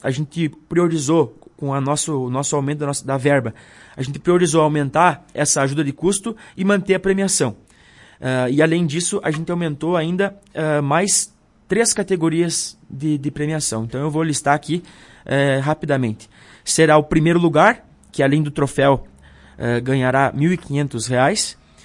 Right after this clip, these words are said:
Segundo lugar, o troféu e oitocentos reais. E terceiro lugar, troféu mais a importância de quinhentos reais. Aí, além disso, sem valor em dinheiro, apenas o troféu, nós teremos a premiação de quarto e quinto lugar,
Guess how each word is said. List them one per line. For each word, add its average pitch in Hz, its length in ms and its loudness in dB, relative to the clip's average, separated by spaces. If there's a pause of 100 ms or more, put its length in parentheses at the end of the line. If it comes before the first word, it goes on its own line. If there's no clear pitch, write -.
(300)
Segundo 180 360 0
lugar, 147 440 4 (440)
o 120 60 -20
troféu 139 520 0 (160)
e 143 80 0
oitocentos 135 440 0
reais. 135 420 0 (340)
E 180 80 -2
terceiro 202 440 4
lugar, 165 400 4 (240)
troféu 175 520 2 (140)
mais 151 300 2
a 170 40 2
importância 156 560 0
de 131 120 -8
quinhentos 143 380 -2
reais. 117 380 -6 (880)
Aí, 143 180 4
além 175 240 4
disso, 147 320 2 (260)
sem 220 300 4
valor 190 340 6
em 196 80 2
dinheiro, 160 320 2
apenas 165 380 0
o 165 60 -4
troféu, 139 460 0 (200)
nós 139 160 -4
teremos 143 260 0
a 147 40 0
premiação 139 640 -2
de 127 140 -4
quarto 185 460 2
e 147 40 -4
quinto 151 380 -6
lugar, 131 380 -2